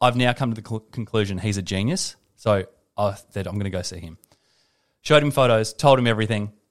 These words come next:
I said, "What do you think it is?" And he goes, "I think it's a, a severe, severe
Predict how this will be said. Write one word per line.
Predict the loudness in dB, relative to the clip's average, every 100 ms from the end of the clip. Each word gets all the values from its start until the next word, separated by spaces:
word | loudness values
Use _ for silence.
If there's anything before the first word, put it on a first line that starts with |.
| _ -10
I |
said, | -8 -8 -10
"What | 2 2 2
do | -4
you | -2
think | -4 -6
it | -8
is?" | -10 -12 -6
And |
he | -4
goes, | -2 -4 -8 _ 2
"I | 4 4
think | 0 -10 -12 _ -12
it's | -10 -12 _
a, | -18 -12
a | -6
severe, | -4 -2 -2 0 2 2 -2
severe | -4 -2 0 0